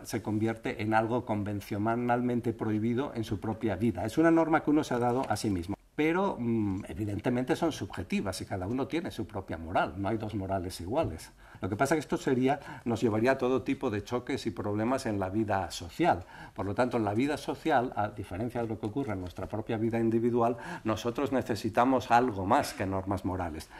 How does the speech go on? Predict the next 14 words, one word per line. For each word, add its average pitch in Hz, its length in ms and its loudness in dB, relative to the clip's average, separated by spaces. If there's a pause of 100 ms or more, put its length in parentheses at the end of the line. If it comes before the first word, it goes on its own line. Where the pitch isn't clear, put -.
(120)
Necesitamos 117 600 0
normas 131 380 2
jurídicas. 107 720 -2 (300)
Pueden 120 320 4
ser 127 180 4
ciertos 123 480 2
compromisos 147 840 2 (260)
o 110 140 0
pueden 120 260 4
ser 139 220 2
incluso 120 420 2
pura 107 160 0
y 101 60 0
simplemente 113 680 2